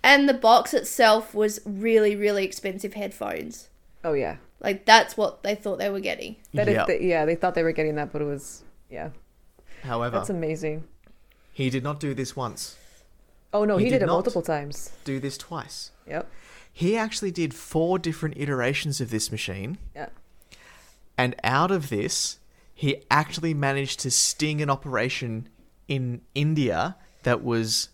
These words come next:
Speaker 3: stealing, um, money from people and products and that kind of stuff, and get, like, to nearly the top of the tree of this whole operation,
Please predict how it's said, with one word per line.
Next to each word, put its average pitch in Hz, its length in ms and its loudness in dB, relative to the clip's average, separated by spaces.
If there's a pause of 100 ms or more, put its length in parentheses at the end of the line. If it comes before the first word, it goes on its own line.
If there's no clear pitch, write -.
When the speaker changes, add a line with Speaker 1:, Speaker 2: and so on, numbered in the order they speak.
(100)
Speaker 3:
stealing, 123 840 -2 (640)
um, 113 520 -2 (100)
money 123 300 0
from 123 220 -8
people 110 440 -6
and 107 220 -8
products 120 420 0
and 117 60 -4
that 110 80 -8
kind 113 200 -6
of 110 60 -8
stuff, 98 320 -6 (380)
and 113 180 -4
get, 127 220 2
like, 113 160 2
to 113 340 -2
nearly 120 280 -4
the 104 80 -6
top - 240 -4
of 110 40 -8
the 113 60 -6
tree 110 300 -2
of 107 100 -6
this 107 160 -2
whole 110 260 2
operation, 110 760 -4